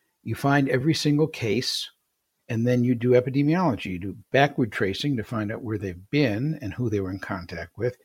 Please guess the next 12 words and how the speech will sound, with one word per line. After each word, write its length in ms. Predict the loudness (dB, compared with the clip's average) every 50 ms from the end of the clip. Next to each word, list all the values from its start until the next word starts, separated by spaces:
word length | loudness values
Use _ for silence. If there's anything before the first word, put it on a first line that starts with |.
| _ _ _ _ _ -6
You 120 | -6 -4
do 160 | -2 -4 -4
forward 420 | -4 2 4 4 6 6 6 2 2
tracing 460 | 0 -4 -4 -4 -4 -4 -6 -4 -4
to 120 | -4 -6 -4
find 260 | -4 -4 -2 -2 0
who 100 | 0 2
was 200 | 2 2 0 0
in 100 | -4 -6
contact 560 | -6 -6 -8 -8 -8 -6 -6 -8 -8 -8 _ _ _ _ _ _ _ _ -8
with 200 | -8 -8 -4 -4
them, 280 | -4 -4 -4 -6 -10